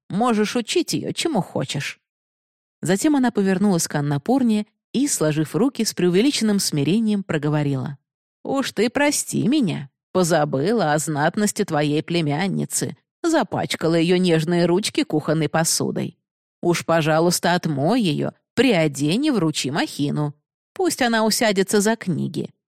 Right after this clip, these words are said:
а служанкой в доме буду я». С этими словами Раджлокхи ушла в свою комнату,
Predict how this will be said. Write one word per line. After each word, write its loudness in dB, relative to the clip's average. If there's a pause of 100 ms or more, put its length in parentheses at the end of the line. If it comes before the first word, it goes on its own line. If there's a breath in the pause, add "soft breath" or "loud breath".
(200)
а 0
служанкой 0
в -4
доме -4 (140)
буду 2
я». 0 (1120)
С -4
этими 4
словами 2
Раджлокхи 0
ушла 0
в -6
свою -2
комнату, 0